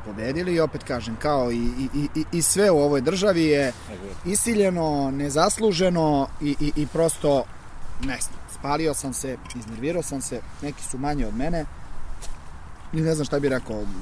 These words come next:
iz mene, mm, ne znam, kažu da Zdjelar nije skroz spreman,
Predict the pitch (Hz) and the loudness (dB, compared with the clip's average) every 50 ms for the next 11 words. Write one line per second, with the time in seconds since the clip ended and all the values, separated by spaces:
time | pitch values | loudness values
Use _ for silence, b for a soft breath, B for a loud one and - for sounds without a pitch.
0 | 117 117 110 - - 110 123 143 156 147 151 151 147 143 139 131 - - - - | -2 -4 -4 -6 -6 -4 -2 -2 0 0 2 2 2 2 2 2 0 -2 -6 -12
1 | - - - - - - - - - - - - - - - - - - 135 139 | -14 -14 -12 -10 -8 -6 -2 0 0 2 2 0 -2 -2 -2 -2 -2 0 0 2
2 | 131 - 135 135 131 123 120 120 120 123 120 117 113 113 - - - - 120 - | 2 2 2 0 0 0 0 0 0 0 0 0 -2 -2 -2 -2 -2 -2 0 0
3 | - 127 117 113 - - - - - - - - 143 147 127 127 123 135 123 120 | 0 0 0 0 -2 -2 -4 -6 -8 -8 -4 -2 -2 -2 0 -2 -2 -2 -2 0
4 | 139 143 131 127 120 131 135 127 117 - - 147 131 117 - - - 151 165 160 | 0 0 0 0 2 2 2 2 0 0 -2 -2 -2 -2 -2 -2 0 2 4 4
5 | - 143 | 4 4